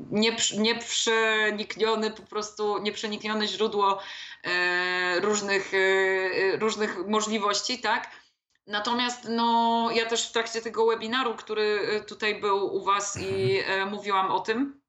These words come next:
Speaker 1: że przede wszystkim ja polecam grupy na Facebooku. Są takie grupy typu copywriting, oferty, praca dla copywritera i tak dalej, i tak dalej. Każdy, kto wyszuka to w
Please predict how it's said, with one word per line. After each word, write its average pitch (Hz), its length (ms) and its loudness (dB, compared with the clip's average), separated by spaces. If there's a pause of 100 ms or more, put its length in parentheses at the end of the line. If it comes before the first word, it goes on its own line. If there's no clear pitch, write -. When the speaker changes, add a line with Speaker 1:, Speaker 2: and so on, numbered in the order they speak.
(640)
Speaker 1:
że 185 140 -2
przede 202 280 -2
wszystkim 214 640 -2
ja 208 240 2
polecam 214 480 0
grupy 202 260 -8
na 196 120 -4
Facebooku. 170 580 -4 (340)
Są 240 240 2
takie 202 240 0
grupy 196 380 0
typu 190 320 0
copywriting, 202 880 -2
oferty, 220 880 -2 (320)
praca 214 280 -2
dla 196 140 -4
copywritera 196 680 -2
i 185 100 -6
tak 190 160 -6
dalej, 190 260 0
i 170 40 -14
tak 180 180 -8
dalej. 214 420 0 (200)
Każdy, 214 360 0
kto 202 320 -2
wyszuka 208 420 0
to 202 240 -2
w 190 100 -10